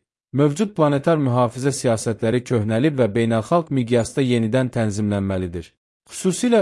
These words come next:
özəl sektorun kosmik fəaliyyətləri bu siyasətlərin çevikliyini tələb edir. nasa Kosmik Tədqiqatlar Komitəsi, kospar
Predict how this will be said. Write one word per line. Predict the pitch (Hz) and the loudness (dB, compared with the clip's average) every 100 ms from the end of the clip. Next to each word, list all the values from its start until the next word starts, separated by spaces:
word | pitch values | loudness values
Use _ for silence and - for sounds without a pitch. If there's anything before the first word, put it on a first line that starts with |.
| 160 | 4
özəl | 139 165 165 | 4 2 2
sektorun | - 147 - 127 127 127 | 0 -2 0 0 0 0
kosmik | - 117 - 151 | -2 -4 -2 -6
fəaliyyətləri | - 120 110 110 101 110 117 143 | 0 2 2 0 0 0 0 0
bu | 139 | 0
siyasətlərin | 170 - 131 117 123 - 113 120 139 | -2 0 0 0 -2 -2 0 0 -2
çevikliyini | - 120 107 - 113 123 131 | 0 0 -2 -2 -2 0 0
tələb | 127 113 104 | 0 0 0
edir. | 92 82 80 _ _ _ _ | -2 -6 -12 _ _ _ _
nasa | 139 202 208 233 - | 0 0 2 0 0
Kosmik | 160 139 190 185 | -2 -2 -4 -2
Tədqiqatlar | 160 131 127 123 117 - 143 | 0 0 0 0 0 2 0
Komitəsi, | 131 120 104 110 101 131 | 0 -2 -2 -4 -4 -6
kospar | - 143 135 - 110 | -2 -2 -2 0 0